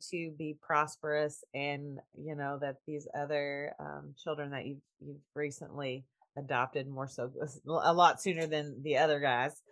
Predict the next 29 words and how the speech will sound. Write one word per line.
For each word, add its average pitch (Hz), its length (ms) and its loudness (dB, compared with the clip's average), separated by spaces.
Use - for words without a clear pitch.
Um, 151 320 4
I 160 140 0
hope 160 300 2
that, 143 320 4
that 143 160 0
this 151 200 -2
all 139 420 0
continues 147 580 -6
to 151 120 -8
go 143 220 -2
well 131 260 2
and 127 180 -6
that 127 180 -6
these 135 320 -8
kids 139 200 -12
really 131 260 -2
know 123 440 -4
how 131 280 2
great 117 280 -6
you 123 160 -10
guys 120 260 -8
are 117 280 -6
and 202 320 4
how 151 100 2
great 143 280 0
they 175 200 0
are 120 380 0
for 147 80 -12
bringing 131 640 -8